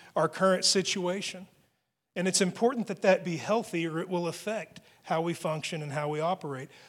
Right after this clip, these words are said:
I'll give you a couple of passages of Scripture for your notes here. Uh, one specifically from Proverbs chapter twenty-three. It's gonna be around verse seven.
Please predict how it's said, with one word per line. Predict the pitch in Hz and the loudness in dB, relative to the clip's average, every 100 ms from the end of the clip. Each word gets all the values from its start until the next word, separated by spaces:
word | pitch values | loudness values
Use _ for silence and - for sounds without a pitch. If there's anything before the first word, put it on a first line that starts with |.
| - | -4
I'll | |
give | 180 254 | -2 0
you | 262 | 0
a | 233 | 0
couple | 226 220 185 | -2 -2 -4
of | |
passages | 151 180 180 180 160 | 0 0 0 -4 -8
of | 156 | -6
Scripture | - 180 170 170 | -4 -4 -2 -4
for | 147 165 | -6 -8
your | 147 | -6
notes | 143 151 151 - | -6 -4 -4 -6
here. | 147 135 - - _ | -8 -10 -12 -20 _
Uh, | 160 | -6
one | 160 196 220 | 0 2 2
specifically | - 175 - 196 180 - 160 147 - - _ | 0 -4 0 2 0 -4 -6 -6 -10 -20 _
from | - 156 | -6 -6
Proverbs | - 175 170 170 143 - | 2 4 4 2 -2 -2
chapter | - 165 160 | -2 -4 -4
twenty-three. | 131 170 156 139 156 151 139 127 _ _ _ _ | -10 -6 -8 -8 -8 -6 -6 -10 _ _ _ _
It's | - | -6
gonna | 220 | -4
be | 196 185 | 2 2
around | 170 165 156 | 4 2 -2
verse | 143 151 - | -2 -4 -2
seven. | - 160 135 131 | -2 -2 -4 -8